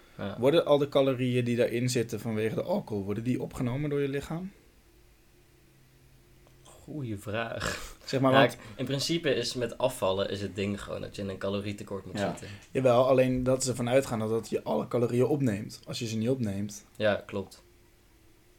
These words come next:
Speaker 3: Je bedoelt dat je ze uitkotst? <laughs>
Speaker 2: Nee,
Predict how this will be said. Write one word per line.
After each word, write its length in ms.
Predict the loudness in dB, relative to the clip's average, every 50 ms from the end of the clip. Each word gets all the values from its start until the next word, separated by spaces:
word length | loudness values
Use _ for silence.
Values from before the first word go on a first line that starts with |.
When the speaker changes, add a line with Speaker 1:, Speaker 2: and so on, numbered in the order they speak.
| _ _ -20 _ -18 -10
Speaker 3:
Je 120 | -8 -6
bedoelt 300 | -4 -4 -4 -4 -6 -6
dat 180 | -6 -8 -8 -8
je 80 | -8
ze 80 | -4 -2
uitkotst? 600 | 0 0 0 -2 -2 -4 -4 -4 -4 -4 -8 -8 -8 -8 -6 -8 -6 -6 -6 -6 -8
<laughs> 340 | -10 -6 -6 -6 -2 4
Speaker 2:
Nee, 240 | 6 10 12 12 12